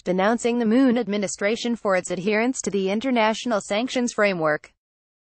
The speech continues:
North Korea's state-run Yuriman Zokri on Monday released the article warning that sanctions and pressure and the improvement of relations can never be compatible.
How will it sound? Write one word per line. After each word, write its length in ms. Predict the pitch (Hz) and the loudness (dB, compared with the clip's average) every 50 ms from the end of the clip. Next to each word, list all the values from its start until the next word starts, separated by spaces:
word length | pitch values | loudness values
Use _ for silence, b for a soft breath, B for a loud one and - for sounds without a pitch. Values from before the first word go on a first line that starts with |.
| _ _ _ _ - | _ _ _ _ -2
North 280 | 226 247 294 330 - | 0 2 2 0 0
Korea's 400 | - - 262 220 190 196 208 208 | -2 -2 0 0 2 2 0 -2
state-run 460 | - - 233 254 254 - 220 214 226 247 | 0 0 0 0 0 0 0 0 0 0
Yuriman 520 | 262 269 262 247 220 190 180 180 185 202 | 2 2 2 2 2 2 0 -2 -4 -4
Zokri 480 | 208 226 226 233 233 233 233 233 220 185 | -2 0 0 0 0 0 0 0 0 0
on 120 | 180 180 | 0 0
Monday 320 | 180 190 214 214 202 185 | 0 2 2 2 2 2
released 420 | 175 175 180 196 233 269 - - - | 2 2 2 0 0 -2 -2 -4 -4
the 140 | - 196 180 | -2 0 2
article 340 | 180 226 254 - 233 214 196 | 2 2 2 0 0 0 0
warning 340 | 175 175 175 175 180 185 170 | 0 0 -2 -2 -4 -2 0
that 280 | 175 175 175 - - | 0 2 0 0 -4
sanctions 500 | - - 202 202 214 214 - 233 220 196 | -4 -2 0 0 0 0 -2 -2 -2 -2
and 120 | 214 196 - | -4 -4 -2
pressure 300 | - 240 254 - 254 247 | -2 -2 0 0 0 0
and 180 | 233 226 220 190 | 2 0 0 0
the 160 | 196 208 196 | 0 0 -2
improvement 540 | 185 180 - 254 262 277 233 220 196 196 196 | -2 -2 -2 -2 -2 -2 -2 -4 -4 -4 -4
of 160 | 165 143 - | -6 -6 -6
relations 600 | 175 214 226 226 226 220 202 - 208 202 208 - | -2 0 0 0 0 0 0 0 0 0 -2 -2
can 200 | - 247 240 214 | -2 -2 0 2
never 240 | - - 185 240 220 | 2 2 0 0 -4
be 160 | 233 254 233 | -4 -4 -4
compatible. 640 | - 226 202 185 170 170 190 190 190 175 170 175 | -4 -4 -2 0 0 0 0 0 0 0 -2 -2